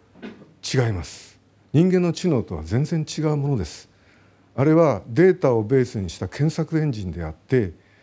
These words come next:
知識の集積であると。で、それをもちろんいろんなアルゴリズムで、あの、分析をして答えを出すことはできる。だけど、人間の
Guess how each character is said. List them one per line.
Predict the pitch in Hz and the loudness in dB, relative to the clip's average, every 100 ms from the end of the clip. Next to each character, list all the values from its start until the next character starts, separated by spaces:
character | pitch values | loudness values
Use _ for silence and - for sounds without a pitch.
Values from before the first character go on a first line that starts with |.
| _ - | _ -10
知 | 226 | -8
識 | 214 - 104 | -6 -6 -6
の | 80 | -6
集 | - 156 | -2 -2
積 | 156 160 156 | -2 -6 -2
で | 147 | -2
あ | 135 | -2
る | |
と。 | - 73 - _ _ _ _ _ | -6 -14 -18 _ _ _ _ _
で、 | 139 | 0
そ | 202 | 2
れ | 220 | 4
を | 208 | 4
も | 190 | 2
ち | 208 | 2
ろ | 151 | 0
ん | 90 - _ _ _ _ | -2 -10 _ _ _ _
い | 147 | 2
ろ | 190 | 4
ん | |
な | 190 - | 2 0
ア | 156 | 0
ル | 180 | 0
ゴ | 180 | 0
リ | 175 | -2
ズ | 143 | -2
ム | 98 | -2
で、 | 110 101 78 _ _ _ - | 0 -2 -4 _ _ _ -6
あ | 113 | -2
の、 | 110 110 107 _ _ _ - | 0 -2 -4 _ _ _ 0
分 | 151 | 0
析 | 156 147 147 | 2 -2 -2
を | 143 | -2
し | 135 | -2
て | 139 160 _ _ | -6 -6 _ _
答 | - - 160 | -6 0 0
え | |
を | |
出 | 117 127 | 0 -4
す | |
こ | - | -6
と | 95 | -8
は | 82 | -8
で | 82 95 | -6 -6
き | 85 | -6
る。 | - _ _ _ _ _ _ - | -10 _ _ _ _ _ _ -2
だ | |
け | 165 | 0
ど、 | 147 107 - _ _ _ _ - | 0 -2 -6 _ _ _ _ -4
人 | 131 170 214 | 2 2 2
間 | 208 208 202 | 0 0 0
の | 202 165 | -2 -4